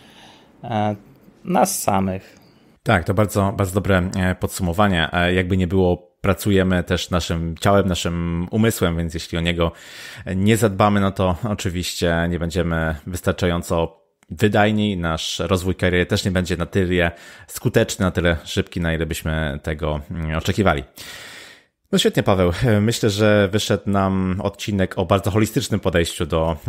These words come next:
Speaker 2: <laughs> awansie, do awansu, e, od juniora do seniora w DevOps. No i bardzo dobrze, e, bo nie tylko te kwestie techniczne, twarde się liczą, ale też, e, ta cała otoczka, wszystko, e, co temu, e, towarzyszy. Bardzo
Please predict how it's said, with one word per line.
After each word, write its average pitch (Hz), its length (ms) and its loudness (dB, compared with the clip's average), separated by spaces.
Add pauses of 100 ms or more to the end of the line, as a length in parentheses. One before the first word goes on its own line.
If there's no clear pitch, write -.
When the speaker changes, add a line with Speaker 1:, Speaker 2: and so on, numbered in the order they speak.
(140)
Speaker 2:
<laughs> 101 360 0
awansie, 90 720 2
do 92 120 2
awansu, 90 400 2 (120)
e, 82 260 -2
od 80 200 -4
juniora 85 420 0
do 80 160 -4
seniora 82 440 -2
w - 60 -10
DevOps. 101 300 0
No 95 60 0
i 87 40 0
bardzo 85 240 0
dobrze, 101 320 2 (420)
e, 87 220 2
bo 82 300 4
nie 85 80 -2
tylko 82 400 0
te - 180 -4
kwestie 82 520 2 (100)
techniczne, 85 380 -2
twarde 85 320 -2
się 82 120 -2
liczą, 82 280 0
ale 78 200 2
też, - 420 -2
e, 78 300 4
ta 85 100 0
cała 80 220 0
otoczka, 80 340 -2
wszystko, 78 440 -2 (360)
e, 82 140 2
co 82 180 0
temu, 80 520 2
e, 78 460 0
towarzyszy. 95 600 0 (140)
Bardzo 85 400 4